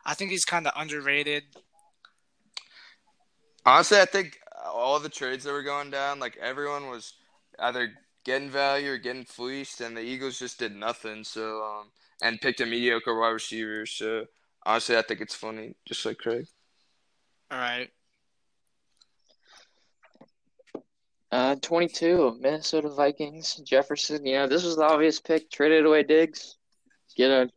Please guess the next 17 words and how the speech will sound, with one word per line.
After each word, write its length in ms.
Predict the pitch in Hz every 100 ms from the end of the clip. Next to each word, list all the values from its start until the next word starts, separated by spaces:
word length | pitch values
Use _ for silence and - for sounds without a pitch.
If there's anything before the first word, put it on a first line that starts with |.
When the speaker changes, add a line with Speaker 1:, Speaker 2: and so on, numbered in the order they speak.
| _
Speaker 3:
very 280 | - 123 135
good 180 | 135 131 127
Speaker 1:
Yeah. 100 | 190
Speaker 3:
replacement 560 | 135 131 135 127 143 - _ _ _ - -
to, 360 | 127 123 117
um, 340 | 117 123 117 120 _ _
potentially 580 | _ 127 131 131 127 127 _ _ _ _ _ _ _ -
fill 200 | 120 127
in 100 | 131
his 140 | 131
shoes 300 | - 151 143
in 60 | 117
a 60 |
couple 260 | 107 123 120
years. 280 | 123 135 120
I 60 |
mean, 240 | 117 117